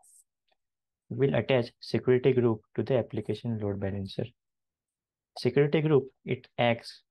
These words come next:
just like a firewall, which allow inbound or outbound traffic into the application load balancer. So we will create inbound rule for the H T T P traffic on port eighty, so that client, that is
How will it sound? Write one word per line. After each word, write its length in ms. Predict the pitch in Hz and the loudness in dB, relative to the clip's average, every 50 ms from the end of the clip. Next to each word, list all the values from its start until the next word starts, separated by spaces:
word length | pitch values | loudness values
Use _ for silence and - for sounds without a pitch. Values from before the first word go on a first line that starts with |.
| _ | _
just 220 | 127 123 120 - - | -2 -2 -2 0 0
like 240 | 117 107 107 107 | 0 0 2 0
a 60 | - 139 | -4 -4
firewall, 540 | - - 104 101 98 95 95 95 95 98 101 - _ _ _ _ _ _ _ _ _ _ _ _ _ - | -2 -2 0 0 0 -2 -4 -6 -6 -8 -10 -14 _ _ _ _ _ _ _ _ _ _ _ _ _ -16
which 160 | 139 - - _ | -16 -16 -12 _
allow 420 | - 117 113 120 131 110 107 107 117 - _ _ _ _ _ _ _ - | -2 0 2 4 4 2 2 0 -4 -10 _ _ _ _ _ _ _ -4
inbound 500 | 123 117 120 127 139 131 117 117 117 127 - | -2 -2 0 2 2 2 2 0 -4 -6 -6
or 140 | 127 127 - | -8 -6 -4
outbound 520 | - 104 104 107 107 117 127 127 127 123 | -2 -2 -2 -2 -2 -2 -2 -2 -2 -4
traffic 480 | - 110 101 98 - - 110 - - _ _ - | -4 -4 -4 -4 -4 -6 -8 -8 -10 _ _ -8
into 240 | 123 110 104 120 | -8 -4 -4 -2
the 140 | 117 151 139 | 0 0 0
application 580 | 117 - - 113 113 - 117 104 - 127 120 113 | 0 -2 -4 -6 -6 -6 -6 -8 -6 -6 -4 -4
load 180 | 107 104 101 | -4 -4 -2
balancer. 440 | 101 101 101 110 107 98 - - 123 113 - _ _ _ _ _ _ _ _ _ _ _ _ _ _ _ _ | -4 -4 -4 -6 -8 -8 -8 -10 -10 -10 -12 _ _ _ _ _ _ _ _ _ _ _ _ _ _ _ _
So 120 | - - 110 | -6 -4 0
we 160 | 107 123 123 | 2 2 2
will 160 | 135 147 143 | 2 0 -2
create 420 | - - 160 143 139 120 120 - - _ _ _ _ _ _ _ _ _ _ _ | -2 0 2 4 4 4 2 -2 -8 _ _ _ _ _ _ _ _ _ _ _
inbound 460 | 123 117 113 113 - 139 139 135 123 | -2 0 2 2 2 2 2 2 4
rule 320 | 131 131 117 104 104 107 110 _ _ _ | 4 4 4 2 0 -4 -8 _ _ _
for 140 | - 117 117 | -2 -2 0
the 140 | 123 143 | 0 0
H 160 | 123 107 - - | 0 -2 -2 -6
T 60 | 117 | -6
T 120 | 113 117 | -6 -6
P 140 | 117 - 123 | -6 -6 -6
traffic 360 | - - 101 95 - 107 98 - | -4 -4 -6 -4 -6 -8 -10 -6
on 260 | - 120 110 117 117 | -4 -4 -2 -4 -4
port 300 | - - 113 123 123 - - | -4 -2 -2 -2 -4 -4 -6
eighty, 320 | - 107 98 - - 98 95 - _ _ _ _ _ _ _ _ _ _ _ | -6 -6 -4 -6 -8 -10 -10 -14 _ _ _ _ _ _ _ _ _ _ _
so 200 | - - 160 160 | -6 -2 0 0
that 280 | 147 120 110 110 - - _ - | 2 2 0 0 -2 -8 _ -2
client, 440 | 127 120 117 110 98 98 107 113 113 | 0 2 2 2 0 -2 -6 -6 -6
that 180 | 107 107 110 | -4 -4 -4
is 140 | 117 - - | -4 -6 -8